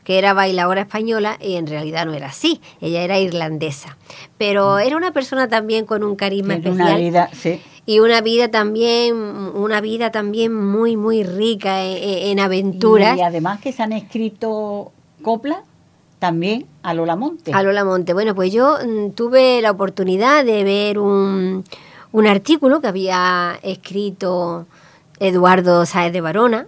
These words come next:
Speaker 1: en su blog, un blog magnífico en el que Eduardo, pues, nos pone al día de, de, de muchísimas co-, de muchísimas historias de, de pintores, de artistas en general, y siempre es muy ameno leer su blog, ¿no?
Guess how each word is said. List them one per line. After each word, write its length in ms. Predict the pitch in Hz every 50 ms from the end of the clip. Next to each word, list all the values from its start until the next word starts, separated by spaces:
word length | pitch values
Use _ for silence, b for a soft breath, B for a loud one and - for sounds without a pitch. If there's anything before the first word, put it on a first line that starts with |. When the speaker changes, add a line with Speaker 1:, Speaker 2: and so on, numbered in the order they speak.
| -
Speaker 1:
en 240 | 285 180 170 160 160
su 180 | 143 - 160 151
blog, 300 | 156 160 190 220 233 233 -
un 140 | 190 175 160
blog 160 | 170 170 170
magnífico 640 | 165 156 156 156 165 240 247 - 202 175 - 190
en 100 | 160 156
el 100 | 156 156
que 300 | - - 160 160 156 156 156
Eduardo, 460 | 156 156 160 160 165 165 165 165 160
pues, 160 | 170 165 165
nos 100 | 160 143
pone 260 | - - 185 190 185 170
al 120 | 170 170
día 260 | 175 208 208 190 175 170
de, 200 | 170 165 160 156
de, 200 | 160 156 156 151
de 120 | 156 156
muchísimas 640 | 160 156 151 147 - 185 - 190 180 180 175 156 143
co-, 180 | - - - - -
de 320 | 190 190 180 170 175 180
muchísimas 580 | 175 170 165 - - 180 180 196 185 185 170 165
historias 520 | 160 147 - - 196 202 202 214 208 208
de, 180 | 185 185 180 175
de 120 | 170 170
pintores, 800 | 165 175 165 160 151 - - 175 175 175 180 185 180 185 185 185 185 B B B B B
de 120 | 185 175
artistas 500 | 170 160 160 180 180 175 - - 175 170
en 80 | 170 170
general, 460 | 160 185 180 170 165 170 175 175 175
y 80 | 175 165
siempre 580 | 139 - 185 180 175 - 175 180 175 175 175 B B B B B B B B _ -
es 200 | 196 196 196 196
muy 640 | 196 185 185 196 214 208 202 196 190 190 185 180 175 -
ameno 540 | 180 196 220 220 196 170 160 160 160 160 165
leer 420 | 170 170 175 170 175 170 175 175 165
su 140 | - 180
blog, 220 | 160 151 151 147 139
¿no? 160 | 170 254 311